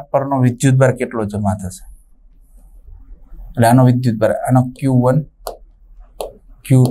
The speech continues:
ટુ. પહેલા તો સી વન અને સી ટુ. અહીં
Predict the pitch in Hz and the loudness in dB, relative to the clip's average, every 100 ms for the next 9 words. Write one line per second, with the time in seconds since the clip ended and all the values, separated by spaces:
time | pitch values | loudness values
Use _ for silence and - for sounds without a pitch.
0 | - 131 135 - - _ - - - - | 0 -2 -2 -4 -20 _ -12 -12 -12 -20
1 | - _ - - - - - - - - | -20 _ -20 -12 -10 -10 -18 -20 -20 -20
2 | - - - - - 165 165 180 180 180 | -20 -16 -16 -18 -6 -2 0 0 0 -2
3 | 170 - 170 175 180 165 165 165 165 160 | -2 0 2 2 2 0 0 2 0 2
4 | 120 - _ - 143 160 156 | -2 -2 _ -2 4 4 4